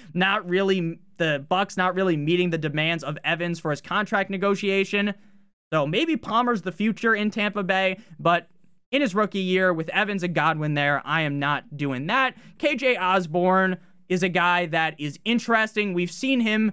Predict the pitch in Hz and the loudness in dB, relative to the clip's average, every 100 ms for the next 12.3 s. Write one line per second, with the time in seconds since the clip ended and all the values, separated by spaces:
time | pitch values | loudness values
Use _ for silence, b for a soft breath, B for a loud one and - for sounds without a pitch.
0 | B B B 196 233 220 214 208 202 - | B B B -4 -2 0 0 0 -4 -2
1 | 185 190 196 - - - - 190 247 - | 0 2 -2 -8 -20 -6 0 2 2 -2
2 | 277 302 294 233 302 226 294 311 233 202 | -2 0 0 -2 -2 0 0 0 0 0
3 | 190 180 185 294 370 285 277 226 - 220 | 0 -2 -2 0 0 0 0 0 -2 -2
4 | 220 208 160 185 196 - 135 - - 226 | 0 0 2 2 0 -6 -12 -8 -2 -2
5 | 269 277 269 277 285 B B - - 190 | 0 0 0 2 0 B B -8 0 4
6 | 185 180 160 B 180 277 277 302 262 208 | 4 2 -2 B 2 2 4 2 2 -2
7 | 160 190 208 - 208 175 185 202 202 - | -2 -2 -2 0 0 2 2 2 2 0
8 | 175 196 - 175 180 175 175 185 175 170 | -2 -2 0 0 0 -2 -2 0 0 0
9 | 165 B B 220 254 190 175 175 170 156 | -4 B B 0 0 0 0 2 2 2
10 | 160 151 135 - 143 - 147 139 135 127 | -2 -2 -6 -2 -2 -2 -4 -4 -2 -4
11 | 127 160 220 226 185 247 240 247 330 294 | -2 0 2 0 2 2 2 0 0 0
12 | 208 214 226 | 0 -2 -4